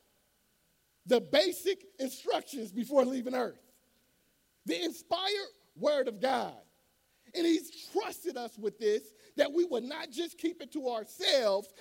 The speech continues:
but that we will become students of the text, and not only become students of the text, but we will live this out in our lives for a dying world that's dying to know what this is all about. And he knew that when we would go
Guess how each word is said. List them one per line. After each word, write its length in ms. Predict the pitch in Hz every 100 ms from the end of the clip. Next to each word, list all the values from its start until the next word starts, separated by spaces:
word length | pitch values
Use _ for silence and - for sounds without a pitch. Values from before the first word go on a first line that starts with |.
| -
but 160 | 277 -
that 200 | 285 302
we 100 | 392
will 160 | 359
become 360 | 277 247 285 214
students 520 | - 427 480 427 247
of 160 | 269 190
the 80 |
text, 460 | 185 214 196 - - - -
and 140 | 254
not 160 | 302 370
only 220 | 330 302
become 340 | 269 254 247 233
students 460 | - 466 415 285
of 120 | 269
the 80 | 196
text, 380 | 185 - 208 - - -
but 160 | 247 240
we 160 | 370 415
will 320 | 359 196 180
live 240 | 269 415 311
this 240 | 311 -
out 240 | 254 269 247
in 100 | 254
our 160 | 226
lives 680 | 185 240 381 320 247 208 - _ _
for 220 | - 262
a 40 | 208
dying 600 | 147 139 302 370 339 269
world 440 | 349 294 240 240 - -
that's 240 | 254 226 -
dying 420 | 147 302 330 254
to 140 | 277
know 420 | 247 277 262 208 196 _ _ _
what 280 | 175 214 208
this 160 | 208
is 140 | 202 180
all 200 | 190 185
about. 360 | 180 202 147 _ _ _ _ _ _ _ _ _ _ _ _ -
And 120 | 381
he 200 | 381 381
knew 520 | 285 339 466 349 294 - -
that 160 | 277 262
when 180 | 285 302
we 100 | 311
would 200 | 262 160
go 180 | 302